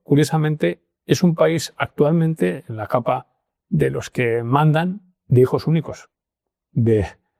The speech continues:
el, el, el, entre los veinte y los sesenta son hijos únicos. Y los hijos únicos, claro, no han sido socializados cuando tienen varios hermanos y, o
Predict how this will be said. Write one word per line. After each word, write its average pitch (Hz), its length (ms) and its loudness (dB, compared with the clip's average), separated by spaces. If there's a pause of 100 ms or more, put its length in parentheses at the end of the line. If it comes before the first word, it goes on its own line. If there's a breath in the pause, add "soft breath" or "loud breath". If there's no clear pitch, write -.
el, 117 280 4
el, 127 440 -2
el, 123 200 -4
entre 127 300 -2
los 113 160 -2
veinte 151 500 2
y 151 40 0
los 147 200 0
sesenta 156 500 -4 (760)
son - 220 4
hijos 117 260 2
únicos. - 440 0 (1000)
Y 127 140 4
los 110 240 2
hijos 147 220 0
únicos, 180 520 -2 (420)
claro, 165 280 0
no 143 420 4
han 190 140 6
sido 175 360 0
socializados 143 1040 0 (360)
cuando 131 280 2
tienen 139 200 2
varios 139 260 2
hermanos 131 500 0
y, 147 640 -6
o 151 340 -10